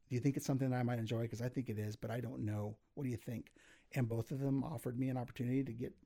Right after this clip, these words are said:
in and check it out. And I accepted first the offer from a, a really fine fellow. His name is Mark Shoup.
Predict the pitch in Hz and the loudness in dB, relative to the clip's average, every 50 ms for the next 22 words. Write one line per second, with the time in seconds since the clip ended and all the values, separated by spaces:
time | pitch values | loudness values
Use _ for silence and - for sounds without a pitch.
0 | - - 123 127 170 180 160 127 104 104 - - - - 110 - 107 110 120 156 | -4 -2 0 0 2 2 2 2 0 -2 -6 -8 -8 -8 -6 -4 -4 -2 0 2
1 | 165 139 113 113 120 - - - - - - - - - - - - _ - 120 | 2 2 2 0 -2 -4 -8 -16 -20 -20 -20 -20 -20 -20 -20 -20 -18 _ -2 -2
2 | 120 117 - - 135 127 - 113 113 - - 117 113 - 123 120 117 117 113 113 | -2 -2 0 0 0 0 0 -4 -6 -2 -2 -2 0 0 0 0 2 2 0 0
3 | - 123 117 120 113 - - 120 123 135 117 113 123 - - 143 135 123 120 - | 0 0 0 0 0 0 -2 0 0 0 -2 -4 -6 -8 -10 -12 -12 -12 -14 -16
4 | - - 123 110 120 147 139 139 127 117 - 131 127 131 135 113 - 127 127 113 | -10 -8 -6 -2 0 4 4 4 4 2 2 0 2 2 2 2 2 2 2 2
5 | 113 113 127 117 107 110 110 110 123 131 - - - - 120 113 98 - | 0 0 0 0 0 2 2 2 2 0 -2 -2 -2 0 0 0 -2 -4